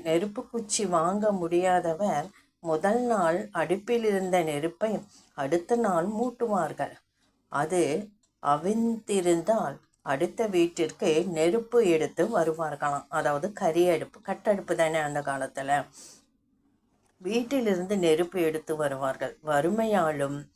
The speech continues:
பழைய பழக்கத்தாலும் இந்த நிலை. இன்றைய மனிதரும் டைபாய்டு, காலரா, பெரியம்மை பயமில்லை, தீவெட்டி கொள்ளைக்காரனை கேட்டறிந்து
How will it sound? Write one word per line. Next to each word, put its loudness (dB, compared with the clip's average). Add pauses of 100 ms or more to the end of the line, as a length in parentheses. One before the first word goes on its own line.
(280)
பழைய 2
பழக்கத்தாலும் -2
இந்த 0
நிலை. -4 (440)
இன்றைய 2
மனிதரும் 2 (840)
டைபாய்டு, 4 (200)
காலரா, 4 (240)
பெரியம்மை 4 (380)
பயமில்லை, 2 (840)
தீவெட்டி 4 (360)
கொள்ளைக்காரனை 4 (180)
கேட்டறிந்து 4